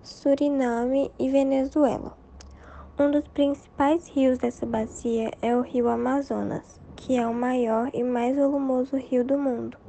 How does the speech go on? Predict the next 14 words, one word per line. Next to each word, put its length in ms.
sendo 340
resultado 800
do 100
encontro 540
do 80
Rio 240
Negro 520
e 80
Solimões. 840
Outros 380
rios 240
importantes 640
dessa 260
bacia 640